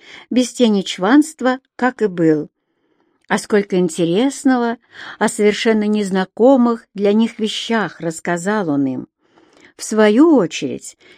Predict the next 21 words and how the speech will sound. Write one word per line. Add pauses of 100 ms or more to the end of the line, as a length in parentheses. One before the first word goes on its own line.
(140)
им
тоже
было
о
чём
порассказать. (500)
Однако
о
Париже
они
упомянули
вскользь, (420)
боясь
разбудить
бог
знает
какие
дремавшие
в
нём
чувства.